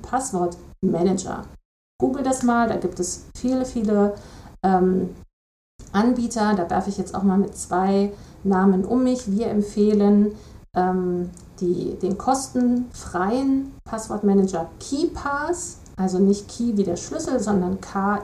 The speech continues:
E E und dann P A S S, KeePass. Ähm,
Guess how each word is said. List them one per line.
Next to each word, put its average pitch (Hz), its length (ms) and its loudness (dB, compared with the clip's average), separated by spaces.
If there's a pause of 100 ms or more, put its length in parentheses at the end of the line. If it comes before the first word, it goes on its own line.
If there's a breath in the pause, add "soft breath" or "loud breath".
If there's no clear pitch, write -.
E 202 320 -4
E 269 280 -2 (500 loud breath)
und 190 160 2
dann 175 300 0 (260)
P 196 300 6
A 185 300 -4
S - 160 -10
S, - 380 -2
KeePass. 220 840 -2 (460 loud breath)
Ähm, 190 440 4